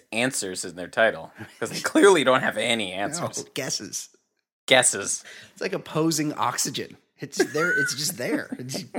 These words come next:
Speaker 2: you can't. It's
Speaker 1: You're right.
Speaker 2: something that is.
Speaker 1: I'm anti-breathing. I just, I don't agree that breathing happens.
Speaker 2: Some shithead called Ken Ham is the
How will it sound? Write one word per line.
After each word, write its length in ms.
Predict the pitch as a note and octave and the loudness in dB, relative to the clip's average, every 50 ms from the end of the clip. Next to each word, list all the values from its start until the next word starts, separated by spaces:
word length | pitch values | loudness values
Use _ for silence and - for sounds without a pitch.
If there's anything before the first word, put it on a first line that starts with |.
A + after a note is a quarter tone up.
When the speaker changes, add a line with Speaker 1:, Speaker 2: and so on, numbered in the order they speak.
| - - - | -8 -8 -8
Speaker 2:
you 100 | - - | -10 -8
can't. 460 | - - F#3 F#3+ F3+ D3+ - - - - | -6 -4 -2 -2 -2 -4 -8 -12 -14 -10
It's 480 | D#3 D3+ D3+ C#3+ C3 A#2 A#2 C3 - | -6 -6 -6 -6 -8 -10 -10 -6 0
Speaker 1:
You're 140 | E3+ D#3+ D3+ | 4 6 8
right. 80 | C#3 B2+ | 8 6
Speaker 2:
something 140 | E3 D#3 D3 | 6 2 0
that 120 | C#3+ C#3+ | 0 2
is. 400 | F#3 G#3 D3+ C3+ - - - - _ _ _ _ _ _ _ _ _ _ _ _ _ - - - - | 2 2 2 0 -4 -10 -12 -12 _ _ _ _ _ _ _ _ _ _ _ _ _ -20 -20 -2 2
Speaker 1:
I'm 140 | D#3 D3 D3 | 6 8 8
anti-breathing. 840 | D3 D3+ D3+ D3+ E3+ C3+ B2+ - - A2 G#2+ A2 G#2+ G2+ F2 E2+ - _ | 8 8 8 8 8 6 6 6 2 0 0 0 0 -2 -4 -4 -6 _
I 100 | F2+ G2 | -6 -4
just, 280 | G#2 B2 B2 - - - | -2 -2 -2 -2 0 -2
I 80 | G2 G2+ | -2 0
don't 240 | F2+ A#2 A2+ A2 | 2 2 2 2
agree 320 | G#2+ G#2 - F#2 F#2+ F#2+ F2 | 0 -2 -4 -4 -4 -4 -4
that 160 | E2+ E2 - | -6 -8 -8
breathing 340 | F#2 F#2 F#2 F2 F2 E2+ - | -6 -6 -4 -4 -6 -10 -10
happens. 440 | - F#2+ - - C2+ - - - - | -10 -10 -10 -10 -12 -14 -14 -14 -12
Speaker 2:
Some 380 | - - - - C#3+ D#3 E3+ E3 | -8 -6 -6 -4 -4 -4 -4 -4
shithead 640 | - - - - - - C#3+ C#3 C#3 C#3+ A#2 A2 - | -4 -4 -4 -4 -4 -4 -4 -4 -2 -2 -4 -4 -4
called 340 | - A#2+ G2+ F2+ - - - | -6 -6 -6 -8 -10 -12 -14
Ken 300 | - - C#3 C3 C3 A#2+ | -10 -8 -6 -4 -4 -6
Ham 640 | G#2+ - A#2+ A2 G#2+ A2 A2 G#2 G2+ G2 G2 G2 | -6 -8 -8 -6 -4 -4 -4 -4 -6 -8 -10 -10
is 180 | E2 E2+ - - | -8 -8 -8 -8
the 180 | - - - | -8 -12 -18